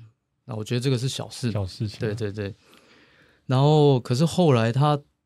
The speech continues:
Speaker 1: 其实蛮长，大概一个礼拜大概会问我个两三次，就是“这个车怎么会这样啊？这个车怎么会这样？”其实那时候其实我刚，刚坐车没有很久，我蛮紧张，我，我以为我卖他一部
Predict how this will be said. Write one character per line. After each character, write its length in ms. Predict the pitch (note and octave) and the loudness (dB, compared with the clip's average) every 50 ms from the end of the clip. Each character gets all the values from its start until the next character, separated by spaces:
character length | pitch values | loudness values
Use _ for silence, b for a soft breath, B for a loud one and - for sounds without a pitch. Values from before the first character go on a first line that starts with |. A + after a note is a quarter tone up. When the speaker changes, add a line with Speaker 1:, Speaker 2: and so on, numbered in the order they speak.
| _ _ _ | _ _ _
Speaker 1:
其 180 | - - - C3 | -16 -10 -6 -2
实 100 | C#3 C#3 | 0 2
蛮 280 | C3+ B2 B2 C3 D#3+ | 2 2 4 2 2
长， 320 | E3 - - A2+ G2+ G#2+ G#2 | 0 0 -4 -4 -4 -4 -2
大 120 | A#2+ B2+ | -2 0
概 80 | C3 C#3 | 0 0
一 100 | C#3 C#3+ | 0 0
个 100 | C#3+ C3+ | 0 0
礼 80 | A2+ | 2
拜 140 | G#2 B2+ C3 | 2 2 2
大 100 | B2 B2+ | 2 2
概 80 | B2+ B2 | 2 2
会 80 | A#2+ | 2
问 240 | C3 B2+ C3 C3 A2+ | 2 2 2 2 0
我 80 | G#2 G2+ | 0 -2
个 60 | A2 | -4
两 180 | G#2+ G2+ G2 | -6 -6 -8
三 260 | A2+ - - A2 G#2 G#2+ | -8 -6 -6 -4 -4 -4
次， 280 | - - - A2 A2 | -6 -8 -12 -10 -8
就 140 | A2+ A2+ A#2+ | -4 -2 -2
是 80 | B2 A2+ | -2 -2
“这 100 | - C#3 | -2 -2
个 80 | B2+ C3 | -2 -2
车 220 | - - C3 B2 | -2 -2 -2 -2
怎 100 | A2+ G#2+ | -2 -2
么 60 | G2+ | -4
会 80 | G#2+ A2 | -4 -4
这 160 | A2 A#2 A#2 | -4 -4 -4
样 140 | A2+ A2+ A2 | -2 -2 -2
啊？ 40 | G#2 | -4
这 140 | G#2 A#2+ | -4 -6
个 80 | A2 A#2+ | -6 -6
车 140 | - A#2+ A#2 | -4 -4 -4
怎 100 | A2 G#2 | -4 -4
么 60 | G#2 | -6
会 80 | G#2 G#2+ | -6 -6
这 160 | G#2+ A2+ G#2+ | -4 -4 -4
样？” 200 | G#2 G2+ G#2+ A2 b b b b b b b b b b b b b | -4 -6 -8 -10 b b b b b b b b b b b b b
其 120 | b - C#3+ | b -6 -6
实 100 | D#3 D3+ - - - | -6 -6 -8 -10 -4
那 140 | E3+ E3+ E3+ | 0 0 2
时 60 | E3+ | 2
候 80 | F3+ E3+ | 2 0
其 140 | C#3 C3+ | 2 2
实 60 | C3 C#3+ | 2 2
我 80 | C3 A#2 | 2 2
刚， 280 | - C#3 C#3+ C#3+ C3 - | 2 2 2 2 0 0
刚 160 | - C#3 C#3 C#3 | 0 2 4 4
坐 160 | C#3 D3+ C3 | 4 4 2
车 160 | - C3+ C3 | 2 2 0
没 100 | B2 A#2+ | 0 0
有 80 | A2 G#2 | -2 -2
很 220 | A2 A2 G#2+ G#2 | -4 -4 -4 -4
久， 160 | - - G#2+ | -6 -8 -8
我 100 | - A2+ | -4 -2
蛮 220 | A#2+ A#2 A#2 C3 C#3+ | 0 0 2 2 2
紧 180 | - A2 G#2 | 2 0 -2
张， 220 | G2+ - A2 A2 A2 | -2 -4 -4 -4 -2
我， 120 | G#2+ A2+ | -4 -2
我 140 | B2+ C#3+ F3 | 0 2 2
以 100 | F3+ E3 | 2 2
为 100 | C#3 A#2 | 0 0
我 140 | A2+ A2 G#2+ | 0 0 0
卖 180 | A2+ C3 C#3+ B2+ | 0 0 2 2
他 200 | G2+ C3 B2+ C3 | 2 0 0 0
一 120 | B2 A#2 | -2 -4
部 340 | A2 A#2+ B2+ B2 A#2 A2 | -6 -4 -6 -6 -6 -8